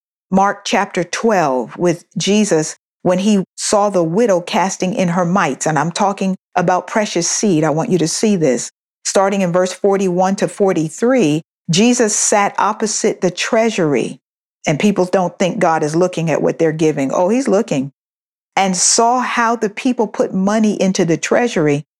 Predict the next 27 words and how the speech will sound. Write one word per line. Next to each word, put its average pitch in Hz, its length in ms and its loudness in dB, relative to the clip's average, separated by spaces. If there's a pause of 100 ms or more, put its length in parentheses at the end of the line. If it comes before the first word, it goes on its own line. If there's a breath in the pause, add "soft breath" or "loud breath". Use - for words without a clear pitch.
(120)
and 196 260 2
many 262 300 2
who 233 160 4
were 185 220 2
rich 196 440 0
put 165 180 0
in 175 180 0
much. - 500 -2 (640)
Then 214 280 2
one 226 280 0
poor 220 260 2
widow 196 380 2
came 170 360 -2
and 160 200 -2
threw 220 280 2
in 196 320 2
two 247 280 2
mites, 226 640 0 (400)
which 196 260 2
make 190 400 0
a 170 120 2
quadrans. 165 960 -4 (600)
So 196 200 0
he 214 160 0
called 220 420 0
his 226 220 -2
disciples 220 960 -2